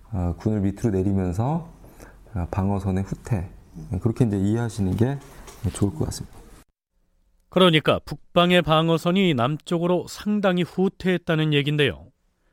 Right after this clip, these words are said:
Speaker 2: 그렇다면 그 후퇴한 북방 경계 지역의 방어는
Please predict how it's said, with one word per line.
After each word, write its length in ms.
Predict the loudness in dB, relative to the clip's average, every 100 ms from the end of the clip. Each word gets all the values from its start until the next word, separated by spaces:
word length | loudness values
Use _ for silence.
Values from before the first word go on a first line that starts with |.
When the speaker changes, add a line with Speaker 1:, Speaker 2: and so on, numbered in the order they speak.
| _ _ _ _
Speaker 2:
그렇다면 840 | 2 2 2 2 2 2 -2 -16 _ _ _ _ _
그 140 | 2 2
후퇴한 680 | 4 -2 -2 0 2 2 0
북방 500 | -8 -8 0 2 2
경계 360 | 0 0 0
지역의 340 | 0 0 2 0
방어는 680 | 0 -2 -2 -4 -6 -10